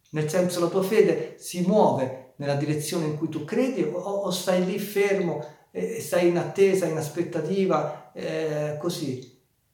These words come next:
Perché quelle persone, in quegli esempi che io ho fatto, si sono mosse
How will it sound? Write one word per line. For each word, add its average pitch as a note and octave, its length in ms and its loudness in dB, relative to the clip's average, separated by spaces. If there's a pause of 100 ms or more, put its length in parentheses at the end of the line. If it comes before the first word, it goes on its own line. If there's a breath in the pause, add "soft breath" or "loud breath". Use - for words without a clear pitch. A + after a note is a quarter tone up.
Perché F#3 480 -4
quelle G3 220 2
persone, F#3+ 880 -2
in C#3 120 -8
quegli E3+ 200 2
esempi F#3 360 2
che E3 60 0
io E3+ 120 4
ho - 60 -4
fatto, G3+ 300 0
si D#3 140 -4
sono D3+ 300 -2
mosse - 680 -4